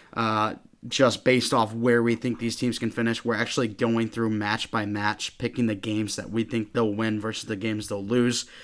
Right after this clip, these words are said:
So, uh, you know, we, we take into effect the home versus away games, coming off of buys, having a short week, everything like that.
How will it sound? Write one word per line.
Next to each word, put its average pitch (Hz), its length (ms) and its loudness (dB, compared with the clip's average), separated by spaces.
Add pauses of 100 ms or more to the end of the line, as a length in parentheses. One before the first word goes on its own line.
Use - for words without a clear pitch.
(160)
So, 120 480 6 (600)
uh, 117 220 2 (380)
you 127 140 -4
know, 123 140 4
we, 123 400 2
we 123 180 2
take 135 300 2
into 127 420 0 (140)
effect 123 480 0
the 110 340 0
home 120 400 2
versus 117 240 0
away 117 320 2
games, 120 460 2
coming 123 220 2
off 113 180 2
of 123 120 2
buys, 117 500 8
having 110 200 -2
a 107 60 -2
short 117 300 2
week, 117 260 2
everything 120 380 0
like 110 180 -2
that. 113 340 2